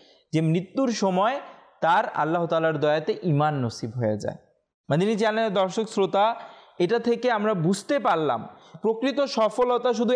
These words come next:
এতটুকের মধ্যেই নয় যে আমি মুসলমান হয়ে জন্মগ্রহণ করেছি, মুসলমান হয়ে জীবনযাপন করছি। প্রকৃতপক্ষে সফল আমরা তখন হব যখন আমরা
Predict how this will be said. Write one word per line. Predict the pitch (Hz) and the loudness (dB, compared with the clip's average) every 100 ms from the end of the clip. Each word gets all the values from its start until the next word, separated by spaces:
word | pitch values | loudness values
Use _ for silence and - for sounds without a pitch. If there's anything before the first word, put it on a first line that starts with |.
| - | 2
এতটুকের | - - 277 262 240 285 | 0 0 0 -2 0 0
মধ্যেই | 269 247 196 247 262 | 2 0 2 0 2
নয় | 196 175 214 - - - - | 2 2 0 -6 -18 -12 -2
যে | 165 | 0
আমি | 185 | 2
মুসলমান | 202 180 220 220 226 220 | 2 2 2 2 2 2
হয়ে | 226 | 2
জন্মগ্রহণ | 185 180 190 214 202 208 208 | 2 0 0 0 0 0 0
করেছি, | 202 202 208 233 | 2 2 2 0
মুসলমান | 214 180 196 185 185 208 | 0 2 2 2 2 0
হয়ে | 196 190 226 320 - - _ _ _ _ _ _ _ _ - | 2 2 2 -2 -10 -20 _ _ _ _ _ _ _ _ -4
জীবনযাপন | 147 208 294 285 247 214 202 | 0 2 2 2 2 0 0
করছি। | 165 151 143 147 120 - | 0 -2 0 -2 -2 -2
প্রকৃতপক্ষে | 190 190 233 240 220 - | -2 0 0 2 2 0
সফল | 214 202 180 240 | 0 0 2 2
আমরা | 226 226 | 2 2
তখন | 220 208 202 285 262 | 0 0 2 0 2
হব | 202 160 196 285 - 139 | 0 2 4 2 0 0
যখন | 175 180 262 269 | 4 2 2 0
আমরা | 214 208 240 | 0 0 0